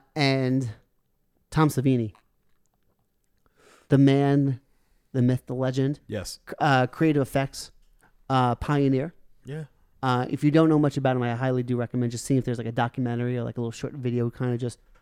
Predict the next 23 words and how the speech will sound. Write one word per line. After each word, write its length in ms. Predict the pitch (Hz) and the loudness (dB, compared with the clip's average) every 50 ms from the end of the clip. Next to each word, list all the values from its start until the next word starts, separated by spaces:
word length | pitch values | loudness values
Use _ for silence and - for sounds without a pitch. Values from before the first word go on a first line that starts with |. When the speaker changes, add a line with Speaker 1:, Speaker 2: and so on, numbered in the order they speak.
| _ _ | _ _
Speaker 1:
highlighting 520 | - - 143 135 127 127 127 127 131 127 117 | -2 0 0 0 0 -2 -2 -2 -2 -4 -4
him, 280 | 120 123 127 135 139 - _ _ _ _ - - - - | -4 -4 -4 -4 -6 -8 _ _ _ _ -18 -16 -6 -4
uh, 360 | 131 120 117 113 113 117 - - - | -2 -2 0 -2 -4 -6 -6 -8 -4
and 180 | 139 131 120 | -4 -2 -2
his, 360 | 113 123 123 120 117 113 113 | -2 -2 -2 -4 -4 -6 -6
um, 340 | 117 113 110 110 107 110 107 - _ _ _ _ _ _ _ _ _ _ _ _ _ _ - - - _ _ _ - | -6 -6 -6 -6 -6 -8 -10 -12 _ _ _ _ _ _ _ _ _ _ _ _ _ _ -20 -20 -20 _ _ _ -6
uh, 280 | 107 104 98 98 98 - - - | -6 -6 -4 -6 -8 -10 -10 -10
his, 580 | 143 123 127 120 113 110 107 101 101 101 104 104 - - | -8 -6 -4 -4 -4 -4 -6 -8 -8 -10 -12 -14 -12 -10
uh, 200 | 95 104 98 - | -8 -8 -8 -6
I 40 | 120 | -4
don't 100 | 123 135 | -2 -2
wanna 100 | 143 135 | -2 -2
say 140 | - - 104 | -4 -6 -8
rise 280 | 98 110 131 135 - | -6 -4 -4 -4 -4
to 80 | - 120 | -6 -10
power, 320 | - - 117 120 117 110 - - - - _ _ | -10 -10 -10 -10 -10 -12 -14 -18 -20 -20 _ _
but 120 | - 156 | 4 4
his, 200 | 147 165 160 147 | 6 6 4 4
his, 300 | 165 151 151 175 147 - - 165 - | 4 4 4 4 4 2 -2 -4 -4
his, 380 | - 127 151 151 147 135 127 135 - | 0 2 4 4 4 2 0 -2 -2
uh, 160 | 143 139 131 | 0 0 0
career. 520 | - - 151 139 123 135 139 127 107 107 - _ _ _ _ - - - _ _ _ | 2 2 2 2 4 2 2 0 -2 -6 -14 _ _ _ _ -20 -20 -20 _ _ _
Um, 320 | 139 131 127 123 120 120 | -2 0 0 2 0 -2